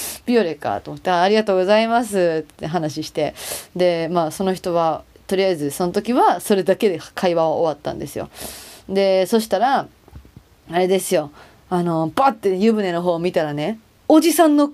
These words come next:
顔がね、湯船の上からヒュッて出てるんですよ、顔だけ。「え？女湯におじさんいるやん」って、一瞬びっくりしたんですけど、あの、ズバーって上がったら、ちょっとオーティーティーはついてなかったんですね。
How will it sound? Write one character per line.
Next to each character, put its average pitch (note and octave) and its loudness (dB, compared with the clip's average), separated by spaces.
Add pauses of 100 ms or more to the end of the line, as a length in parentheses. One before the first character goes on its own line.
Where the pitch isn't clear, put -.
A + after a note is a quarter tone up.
(120)
顔 B3+ 4
が A#3+ 0
ね、 B3 0 (380)
湯 A#3 2
船 G3 0
の D#3 -4 (180)
上 G3+ 2
か G3+ 0
ら F#3 2
ヒ - 0
ュ - 2
ッ - -12
て - -12
出 F#3 0
て F#3 2
る F3+ 0
ん F3 -4
で D3 -6
す - -12
よ、 C3 -8
顔 F#3 2
だ E3+ 0
け。 D#3+ -2 (320)
「え？ E4 8 (960)
女 F#4+ 8 (380)
湯 F4+ 4
に E4+ 6
お F#4+ 4
じ G4+ 4
さ B4 4
ん A4+ 4
い G#4 4
る A4+ 10
や B3+ 4
ん」 F3 -4
っ - -10
て、 D#3 -4 (320)
一 B3 0
瞬 C4 2
び C#4+ 2
っ - -16
く D4+ 4
り D4 6
し D4 0
た B3 2
ん F#3 -2
で F3 0
す - -10
け F#3 0
ど、 G#3+ 0 (600)
あ G3+ 0
の、 F3 -4 (160)
ズ F#3+ -2
バ C#4+ -4
ー D4 -2
っ - -6
て - 2
上 A#3 6
が B3 8
っ A#3 0
た F3 0
ら、 G#3+ 6 (240)
ち - -14
ょ - -14
っ - -20
と - -20
オ G#3+ 6
ー G#3 0
テ G#3+ 0
ィ G#3+ -2
ー - -18
テ G#3+ 0
ィ - 4
ー - 2
は D#3+ -2
つ E3+ -2
い F3+ 0
て F#3 0
な D#3+ -2
か F3 0
っ E3+ -4
た D3 -4
ん D3 -8
で D#3+ -8
す - -12
ね。 A3 -4